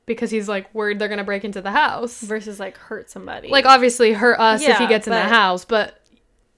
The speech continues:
Speaker 1: or, like, if I'm walking around.
Speaker 2: But it's like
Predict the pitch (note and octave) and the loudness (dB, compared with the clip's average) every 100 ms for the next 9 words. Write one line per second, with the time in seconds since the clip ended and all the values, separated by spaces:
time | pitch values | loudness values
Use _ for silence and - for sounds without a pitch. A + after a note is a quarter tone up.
0 | _ _ _ _ _ _ - A3+ G#3 G#3 | _ _ _ _ _ _ -2 0 0 -2
1 | G3+ F#3+ F#3+ G3+ G3+ F3+ F3 G#3 F#3 F#3 | -6 -4 -2 -2 -4 -8 -4 -2 -4 -8
2 | - C4+ C#4+ C#4+ D4 C#4 - | -2 4 4 4 2 0 -2